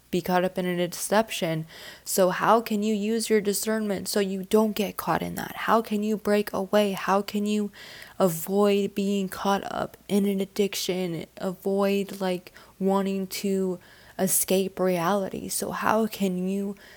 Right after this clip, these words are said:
stay grounded and stay anchored into this reality this Pisces season? How can you avoid getting lost in space? And I think that is a beautiful recommendation, and I like the idea that that card, like what it said in the book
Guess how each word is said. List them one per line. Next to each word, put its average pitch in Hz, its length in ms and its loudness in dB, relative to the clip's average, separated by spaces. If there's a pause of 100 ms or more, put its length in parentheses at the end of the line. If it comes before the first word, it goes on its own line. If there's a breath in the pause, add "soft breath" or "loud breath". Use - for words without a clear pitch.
(140)
stay 208 540 4
grounded 185 640 0
and 185 180 -6
stay 185 280 0
anchored 196 440 -2
into 185 320 -4
this 185 280 -4
reality 190 500 -2
this 180 300 -2
Pisces 180 640 -2
season? - 560 0 (260 loud breath)
How 208 160 4
can 208 220 4
you 208 180 4
avoid 196 500 2
getting 185 360 2
lost 175 340 -2
in 180 140 -8
space? - 440 -8 (300 loud breath)
And 190 160 4
I 190 120 4
think 208 260 0
that 202 200 2
is 185 200 -2
a - 80 0
beautiful 196 440 -2
recommendation, 180 840 0
and 175 80 2
I - 20 2
like 175 280 0
the 196 120 -2
idea 180 380 -2
that 180 140 -8
that 180 180 -4
card, 175 360 -2 (380 loud breath)
like 185 180 4
what 185 120 6
it 180 100 0
said 180 200 4
in 175 140 0
the 165 60 0
book 196 400 6